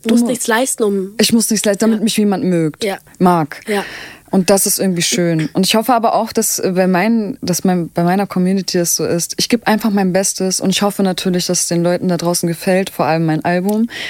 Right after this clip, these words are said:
Speaker 2: Da steckt mein
Speaker 1: Ey,
Speaker 2: Herz
Speaker 1: es
Speaker 2: drin.
Speaker 1: wird ohne Spaß.
Speaker 2: Ähm, aber dieses Genugsein, d-, ich muss mir das auch ein bisschen selber zurückgeben.
Speaker 1: Ja, ja, man muss da wirklich, wie du meinst, proaktiv, äh, da ist es,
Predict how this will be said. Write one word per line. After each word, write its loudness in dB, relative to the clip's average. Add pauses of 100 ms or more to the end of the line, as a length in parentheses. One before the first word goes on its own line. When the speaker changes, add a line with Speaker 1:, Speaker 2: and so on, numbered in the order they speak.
Speaker 2:
Da 0
steckt 2
mein 2
Speaker 1:
Ey, -2
Speaker 2:
Herz 2
Speaker 1:
es 2
Speaker 2:
drin. 2
Speaker 1:
wird -4
ohne 2
Spaß. -2
Speaker 2:
Ähm, 2 (160)
aber 4
dieses -2
Genugsein, 0 (500)
d-, -2
ich 2
muss 2
mir 0
das 2
auch -4
ein -14
bisschen 0
selber 0
zurückgeben. -4
Speaker 1:
Ja, 0 (360)
ja, 2
man 4
muss 0
da 2
wirklich, -2
wie 2
du 2
meinst, 0
proaktiv, 0
äh, 2 (380)
da 4
ist -4
es, -6